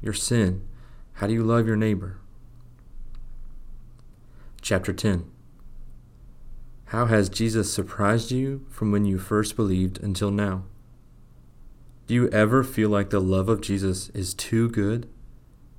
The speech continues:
Do you just know intellectually that Jesus loves you, or have you felt it? How can we know if we have felt the love of Christ? Chapter eleven.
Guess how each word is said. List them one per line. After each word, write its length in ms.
Do 80
you 80
just 220
know 180
intellectually 920
that 120
Jesus 380
loves 300
you, 220
or 100
have 240
you 100
felt 320
it? 120
How 180
can 180
we 120
know 360
if 200
we 100
have 180
felt 300
the 100
love 280
of 120
Christ? 500
Chapter 300
eleven. 340